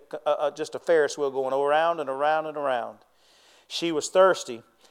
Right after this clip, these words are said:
but she was thirsty for something greater than what she thought she was going for. The key thing I want you to see in this story, though, happens next. This is the thing that really, really, really got my attention, and I want you to really pay attention to today.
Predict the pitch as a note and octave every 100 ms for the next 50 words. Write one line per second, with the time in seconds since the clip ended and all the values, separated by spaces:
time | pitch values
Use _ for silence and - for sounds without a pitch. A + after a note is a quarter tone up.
0 | _ - C3+ D#3+ C#3+ F3 E3+ E3 C3 -
1 | D3 C3+ C3 D#3 D3 C3+ C3+ - - C#3+
2 | C3+ D3+ - - C3 A#2+ D3 C3+ A#2+ G3
3 | D3+ F#2+ - _ _ _ _ _ - -
4 | _ - - G#3 G#3+ G#3 G3 F#3+ F#3+ -
5 | D#3 - F#3+ E3 D#3+ - G3+ F#3+ F3+ F3
6 | D3+ D3+ C3 A#2 C#3 - - - _ _
7 | _ _ _ _ _ D#3+ E3 D3 D3+ -
8 | D#3 C3+ A#2+ C3 D#3 E3 E3 D3+ D#3 D3+
9 | C#3+ C3+ C#3+ B2+ A2+ - _ _ _ C#3+
10 | C#3 C#3 B2+ - D3+ C3+ C3+ B2 C3 C3+
11 | - B2+ B2+ D3 D3 D3 C3 D3 C3 A#2+
12 | - A2 G#2+ G#2+